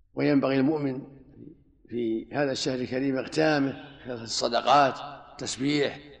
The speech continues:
تهليل، تفطير الصوام، كثرة الاستغفار، إلى غير هذا من وجوه الخير، اغتناما لهذه الأيام الفاضلة. ويروى عنه صلى الله عليه وسلم من حديث سلمان أنه قال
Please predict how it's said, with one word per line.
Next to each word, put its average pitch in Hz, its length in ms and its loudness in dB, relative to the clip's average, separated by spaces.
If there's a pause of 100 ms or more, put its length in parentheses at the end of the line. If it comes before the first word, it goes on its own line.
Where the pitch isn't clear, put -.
(200)
تهليل، 139 840 0 (640)
تفطير 135 380 -2
الصوام، 139 720 2 (1040)
كثرة 139 340 -2
الاستغفار، 147 760 4
إلى 208 180 4
غير 175 320 8
هذا 147 140 6
من 139 80 2
وجوه 127 360 2
الخير، 123 340 -2 (520)
اغتناما 123 420 0
لهذه 120 680 -6
الأيام 117 360 -2
الفاضلة. 117 380 -4 (2500)
ويروى 147 340 4
عنه 135 200 6
صلى 117 80 -4
الله - 0 -
عليه 127 100 0
وسلم 131 220 0
من 120 80 0
حديث 120 320 0
سلمان 131 360 4
أنه 120 180 0
قال 156 520 -4